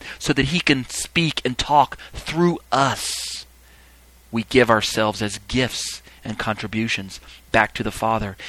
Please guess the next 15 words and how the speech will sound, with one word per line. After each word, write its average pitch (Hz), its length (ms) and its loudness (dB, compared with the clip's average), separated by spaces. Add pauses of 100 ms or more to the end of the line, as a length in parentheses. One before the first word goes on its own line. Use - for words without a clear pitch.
(120)
And 123 140 -2
He, 220 540 2 (240)
the 139 80 0
Father, 139 500 6
will 117 240 4
not 127 680 2 (420)
coerce 151 840 -2
you 98 280 -6 (680)
into 110 260 -6
making 110 460 -2
this 98 180 -8
choice. - 640 -8 (800)
No, 101 460 -4 (800)
the 117 80 0
decision 120 680 -2